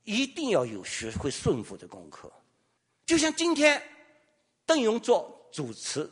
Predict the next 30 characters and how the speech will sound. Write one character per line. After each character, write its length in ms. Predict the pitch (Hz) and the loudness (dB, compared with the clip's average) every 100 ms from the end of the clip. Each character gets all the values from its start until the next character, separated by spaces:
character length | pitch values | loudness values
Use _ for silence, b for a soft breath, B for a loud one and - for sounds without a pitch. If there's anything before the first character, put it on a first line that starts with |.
| - | -4
做， 160 | 131 | -4
对 140 | 110 160 | -2 4
不 80 | |
对？ 100 | 196 - 104 - b b b | 6 6 2 -12 b b b
我 240 | - 196 175 | 4 6 6
们 160 | 190 | 2
也 200 | 254 135 | -4 -6
要 80 | 113 | -6
在 180 | - 151 | -10 -12
他 260 | - 233 | -8 -6
的 120 | 269 240 | -6 -6
权 260 | - - 90 | -8 -10 -12
柄 180 | 131 104 | -12 -12
底 100 | 82 | -12
下 320 | - 113 - - _ _ _ | -12 -12 -14 -20 _ _ _
来 140 | 107 | -10
做 240 | - 113 | -2 -2
事。 240 | 82 - - - _ _ _ _ _ _ _ _ _ | -2 -10 -14 -20 _ _ _ _ _ _ _ _ _
我 120 | 190 | 4
不 140 | 226 254 | 4 6
能 160 | 202 | 2
跟 180 | 196 190 | 2 0
他 120 | 190 | -2
打 180 | 185 - | -4 -8
招 180 | - 135 | -6 -6
呼， 160 | 127 120 | -6 -8
你， 240 | 151 151 - | -10 -10 -10
你， 220 | 135 139 | -8 -4
你， 180 | 135 139 | -4 -4
你 320 | 131 147 | -6 -8